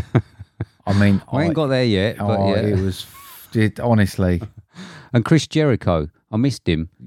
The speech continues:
Speaker 2: You and me both. I,
Speaker 1: Yeah.
Speaker 2: when you just said his name, I was like, "Ooh,
Speaker 1: Yeah.
Speaker 2: I can't
Speaker 1: Uh,
Speaker 2: honestly
Speaker 1: no.
Speaker 2: remember."
Speaker 1: And I'm gutted about it. And the, I think the reason was is I got too involved in the film.
Speaker 2: Right.
Speaker 1: You know, um, I think we had one the other day where there was a cameo and I wasn't really into the film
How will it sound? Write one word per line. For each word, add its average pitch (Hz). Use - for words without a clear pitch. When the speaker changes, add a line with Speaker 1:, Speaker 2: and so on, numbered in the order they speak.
Speaker 2:
You 120
and 120
me 117
both. 98
I, 101
Speaker 1:
Yeah. 123
Speaker 2:
when 131
you 135
just 131
said 127
his 117
name, 107
I 92
was 92
like, 95
"Ooh, 135
Speaker 1:
Yeah. 123
Speaker 2:
I 90
can't 107
Speaker 1:
Uh, 104
Speaker 2:
honestly 101
Speaker 1:
no. 123
Speaker 2:
remember." 92
Speaker 1:
And 113
I'm 120
gutted 101
about 87
it. 90
And 101
the, 101
I 110
think 143
the 110
reason 107
was 117
is 90
I 101
got -
too 104
involved 90
in 80
the 76
film. 80
Speaker 2:
Right. 104
Speaker 1:
You 98
know, 98
um, 92
I 90
think 104
we 98
had 95
one 95
the 95
other 87
day 92
where 85
there 85
was 76
a -
cameo 78
and 78
I 92
wasn't 90
really 90
into 87
the 82
film 85